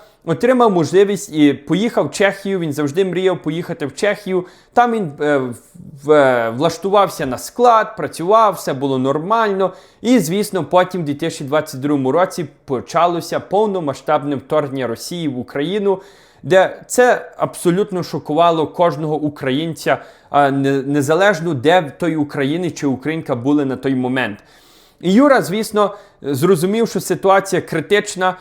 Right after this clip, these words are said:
Спочатку думав про те, що повернеться додому, буде захищати Україну. Йому вже не було абсолютно що втрачати, батьків не було в живих, він не міг знайти собі другу половинку.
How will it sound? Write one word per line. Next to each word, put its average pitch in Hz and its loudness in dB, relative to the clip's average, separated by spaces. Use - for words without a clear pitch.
Спочатку 220 0
думав 196 2
про 160 -4
те, 175 2
що 170 -6
повернеться 151 0
додому, 185 0
буде 165 0
захищати 156 -2
Україну. 175 0
Йому 165 -4
вже 156 -4
не 156 -4
було 151 -4
абсолютно 165 -2
що 160 -2
втрачати, 190 0
батьків 147 -4
не 135 0
було 131 -2
в 123 -4
живих, 180 -2
він 156 -4
не 139 0
міг 143 0
знайти 131 -4
собі 131 -6
другу 135 -2
половинку. 190 0